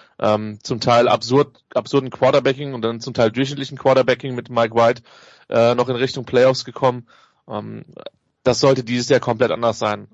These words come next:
Rodgers hat Anspielstationen, denen er vertraut. Ähm, die Line wird mit Sicherheit sehr, sehr unter Beobachtung sein. Und trotzdem, Bills, Jets, das wären für mich so die ersten, zusammen mit den Bengals als Konkurrenten.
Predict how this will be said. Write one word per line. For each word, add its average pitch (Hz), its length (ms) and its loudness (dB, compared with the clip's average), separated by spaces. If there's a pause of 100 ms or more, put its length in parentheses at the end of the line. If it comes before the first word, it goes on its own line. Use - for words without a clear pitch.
(120)
Rodgers 120 360 0
hat - 80 -2
Anspielstationen, 127 640 -2
denen 120 140 -4
er 117 60 -2
vertraut. 120 520 0 (500)
Ähm, 107 180 0
die 117 80 -4
Line 139 440 2 (560)
wird 139 360 0 (140)
mit 135 220 -6
Sicherheit 139 340 2
sehr, 131 140 4
sehr 139 100 2
unter 131 180 0
Beobachtung 123 520 -2
sein. 117 360 0 (540)
Und 113 140 -12
trotzdem, 117 580 0 (220)
Bills, 135 360 2
Jets, 123 520 0 (580)
das 117 200 -6
wären 127 140 2
für 123 120 -4
mich 123 160 -4
so 127 80 -6
die 107 140 -14 (100)
ersten, 135 640 0 (320)
zusammen 127 320 0
mit 123 100 0
den 120 160 -4
Bengals 120 320 2
als 107 160 -4
Konkurrenten. 117 760 -4